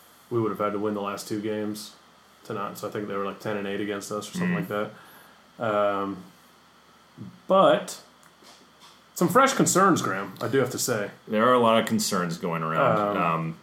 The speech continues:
Speaker 2: I mean, even though I think we, you know, did res-, respectable enough in this, uh, in this Phillies Nationals, Phillies Nationals, it was, like, the last ten games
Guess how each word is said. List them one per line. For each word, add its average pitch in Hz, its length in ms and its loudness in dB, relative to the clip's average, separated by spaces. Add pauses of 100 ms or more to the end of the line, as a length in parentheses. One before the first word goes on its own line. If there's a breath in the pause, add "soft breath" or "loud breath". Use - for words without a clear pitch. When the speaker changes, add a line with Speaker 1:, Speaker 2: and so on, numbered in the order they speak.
(140)
Speaker 2:
I 107 40 0
mean, 107 180 4
even 147 240 2
though 113 420 4 (400)
I 107 60 -4
think 110 220 0
we, 101 120 0 (100)
you 98 120 -2
know, 90 60 -2
did 90 200 -2
res-, 85 320 -6
respectable 101 540 -2
enough 90 380 0 (140)
in 90 140 -8
this, 82 320 -4
uh, 80 280 -4 (440)
in 90 100 -8
this 80 140 -6
Phillies 87 320 -2
Nationals, 82 380 -4
Phillies 87 260 -4
Nationals, 82 460 -4
it 90 60 -2
was, 90 220 0
like, 85 180 0
the 85 60 -10
last 87 300 0
ten 87 160 -4
games 85 600 -2